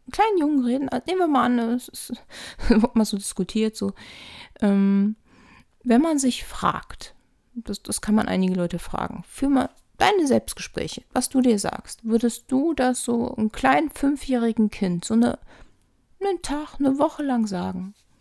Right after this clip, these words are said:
Wär wahrscheinlich voll am Ende, oder? Heulen? Bestimmt schon eine halbe Stunde. Oder kriegst du es schneller hin? Bist du richtig fies zu dir, dass das Kind schon nach fünf Minuten heult? Könnte sein, ne?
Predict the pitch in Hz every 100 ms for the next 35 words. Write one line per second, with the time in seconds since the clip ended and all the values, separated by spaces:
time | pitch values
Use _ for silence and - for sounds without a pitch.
0 | _ _ _ _ _ _ _ _ _ _
1 | _ - 170 175 - 170 170 - 175 190
2 | - 170 156 151 170 285 302 320 _ _
3 | _ _ _ _ _ _ _ _ _ _
4 | _ _ _ _ _ _ _ - - -
5 | 190 269 339 440 508 _ _ _ _ _
6 | - 208 - 180 151 - 156 143 - -
7 | 143 - 156 - - - 156 - - 208
8 | 202 - 180 - - - 151 139 139 151
9 | - 180 190 185 - 196 - 196 - 202
10 | 185 180 180 170 - 185 - 175 160 -
11 | 233 - 277 277 269 311 - - _ _
12 | _ _ - - - - - - _ _
13 | - - 170 190 202 220 190 170 185